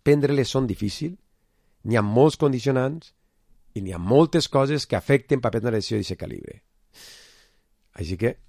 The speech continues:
és lo que hay. A menys ara a les dos i tretze. Si després canvia, pues, jo ja no sé què dir-vos. Però per ara,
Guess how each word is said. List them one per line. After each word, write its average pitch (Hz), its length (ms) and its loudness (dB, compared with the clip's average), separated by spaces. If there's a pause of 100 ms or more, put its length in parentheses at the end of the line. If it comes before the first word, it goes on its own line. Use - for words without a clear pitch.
(1120)
és 113 160 2
lo 104 140 2
que 104 100 0
hay. 90 220 -2 (720)
A 82 160 -12
menys 113 240 2
ara 120 160 2
a 123 40 2
les 104 120 0
dos 107 240 0
i 101 80 -6
tretze. 82 380 -10 (100)
Si - 160 -14
després 107 320 -6
canvia, 123 400 -2 (720)
pues, - 560 -16
jo 98 160 -2
ja 90 100 -2
no 76 140 -8
sé 80 80 -10
què 76 140 -8
dir-vos. - 320 -12 (500)
Però 82 160 -8
per 82 160 -8
ara, 98 160 -4